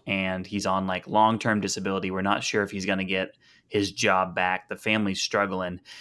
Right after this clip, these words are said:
And so Brink decides to take an open vacancy on the X-Blades team to make a little extra cash. And his dad,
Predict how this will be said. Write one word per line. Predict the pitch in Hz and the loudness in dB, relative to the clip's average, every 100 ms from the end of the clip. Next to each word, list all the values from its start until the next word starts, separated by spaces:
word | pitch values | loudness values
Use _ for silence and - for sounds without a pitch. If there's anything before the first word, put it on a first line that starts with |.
| - - | -20 -8
And | 101 | -4
so | 101 101 95 90 90 - _ _ - | 2 4 4 2 0 -6 _ _ -2
Brink | 113 113 107 | 2 2 2
decides | 104 - 95 92 90 - | 0 2 4 4 0 -4
to | - 107 95 92 90 87 92 - | -2 0 2 0 0 -2 -6 -4
take | - 120 | 0 2
an | 107 | 2
open | 92 107 101 98 | 2 2 2 0
vacancy | 98 101 92 | 0 0 -2
on | 92 | -4
the | 87 110 | -4 -4
X-Blades | 95 - 117 107 | -4 -2 0 0
team | - 120 117 131 127 | 0 0 0 -2 -6
to | - | -2
make | 104 98 | 0 0
a | 95 | -2
little | 98 95 | -2 -2
extra | 98 - 98 | -2 -4 -6
cash. | - 92 95 131 - - - - - - | -2 0 0 -4 -8 -12 -20 -20 -18 -4
And | 107 98 95 92 95 - - _ _ - | 0 2 2 2 0 -4 -10 _ _ -4
his | 110 95 | -2 0
dad, | 87 120 151 123 95 104 | 2 4 6 4 4 0